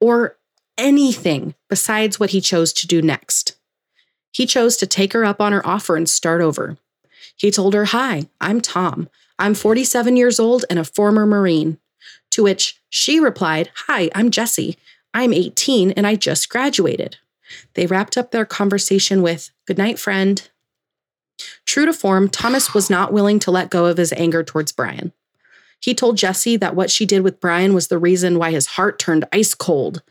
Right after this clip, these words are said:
and that he hated Brian so much that for ten cents, he would eliminate him because he was, quote,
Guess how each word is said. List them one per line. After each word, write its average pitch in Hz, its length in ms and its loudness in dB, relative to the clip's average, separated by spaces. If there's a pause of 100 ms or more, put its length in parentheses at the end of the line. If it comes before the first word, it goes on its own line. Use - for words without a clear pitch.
(360)
and 190 100 4
that 196 80 2
he 185 100 4
hated 190 420 2
Brian 165 340 2
so 185 320 2
much 165 400 0 (320)
that 156 140 -4
for - 100 -2
ten 208 380 0
cents, 185 380 -2
he 226 120 -2
would 202 160 2
eliminate 175 500 2
him 160 180 2
because 160 340 -2
he 175 100 -2
was, 160 320 2 (100)
quote, 156 320 0